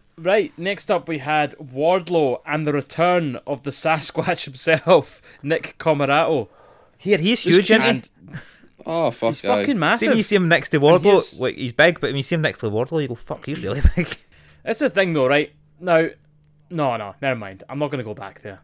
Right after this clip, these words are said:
Speaker 1: I was gonna talk about mid-card stuff again, but we've talked enough about that. Let's talk about something else.
Speaker 2: <laughs> Okay.
Speaker 1: Um, Camarato lost. Who here was surprised?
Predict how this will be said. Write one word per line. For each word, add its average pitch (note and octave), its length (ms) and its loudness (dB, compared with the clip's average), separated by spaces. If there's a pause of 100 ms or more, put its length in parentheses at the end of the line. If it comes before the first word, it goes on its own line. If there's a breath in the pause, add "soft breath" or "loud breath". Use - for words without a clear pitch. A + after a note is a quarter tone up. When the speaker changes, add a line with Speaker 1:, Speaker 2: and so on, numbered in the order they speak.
(100)
Speaker 1:
I - 40 -20
was C3 80 -14
gonna F3+ 140 -6
talk C#3+ 120 -6
about B2 120 -6
mid-card A2 380 -10
stuff G#2+ 180 -12
again, G#2+ 240 -12
but G2+ 120 -14
we've A#2 140 -16
talked C3+ 220 -8
enough G#2 220 -16
about G2+ 140 -12
that. F#2+ 140 -16 (120)
Let's G#2+ 160 -12
talk B2 100 -10
about A2+ 120 -8
something G2+ 180 -12
else. - 240 -14 (100)
Speaker 2:
<laughs> - 140 -18
Okay. A#2+ 100 -10 (100)
Speaker 1:
Um, D#3+ 460 -2 (280 loud breath)
Camarato D#3+ 840 2 (180)
lost. C3 720 -4 (840)
Who D3 160 2
here C3 220 -2
was A#2 160 -8
surprised? G2+ 600 -10